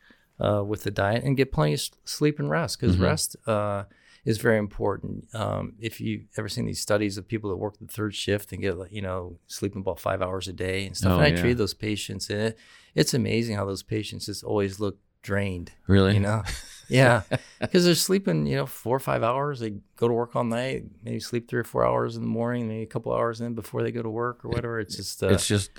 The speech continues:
Speaker 2: any other off shift is just not a natural
Speaker 1: Yeah, the
Speaker 2: condition.
Speaker 1: circadians, you
Speaker 2: Yeah.
Speaker 1: know? The, it's just the body was meant to move in the, uh, circadians of the sun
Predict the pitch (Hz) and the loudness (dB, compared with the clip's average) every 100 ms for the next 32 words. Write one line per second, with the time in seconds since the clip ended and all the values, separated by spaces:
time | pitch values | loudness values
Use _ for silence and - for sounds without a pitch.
0 | - 120 127 113 104 98 - - - 110 | 2 6 8 6 6 2 0 -6 2 4
1 | 131 - 90 87 - 110 - 92 98 92 | 4 0 2 2 0 -4 0 0 2 2
2 | 82 82 90 101 - 90 80 80 - - | 2 0 2 0 -2 -2 0 -2 -6 -4
3 | 143 165 170 165 120 107 95 - 170 196 | 4 6 8 6 4 4 4 4 4 4
4 | 139 95 101 104 123 151 147 - 113 113 | 2 2 0 2 4 2 0 -4 -2 -2
5 | 113 110 110 117 110 - 110 117 127 113 | -2 -4 -4 -4 -4 -6 2 2 2 -2
6 | 110 107 117 113 110 120 131 135 - 107 | -4 -6 -10 -16 -6 -2 -2 -4 -2 -2
7 | 110 120 135 120 110 107 107 104 98 - | 0 -4 -2 -4 -4 -6 -6 -6 -6 -8
8 | - 127 117 113 107 104 - - - 95 | -4 0 0 -2 -6 -4 -2 -2 -4 -8